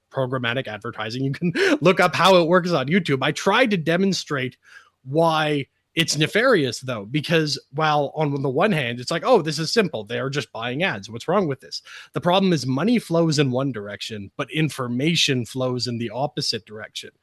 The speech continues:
So if you have intelligence agencies, or honestly just a nefarious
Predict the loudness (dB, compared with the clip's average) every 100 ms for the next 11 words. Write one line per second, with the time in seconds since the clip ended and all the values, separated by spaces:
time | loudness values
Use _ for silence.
0 | -20 -20 -6 0 2 2 2 2 2 -2
1 | -4 -6 -4 -6 -6 -6 -8 -8 -6 -4
2 | 0 2 4 2 0 0 0 0 -2 -2
3 | 0 0 0 -2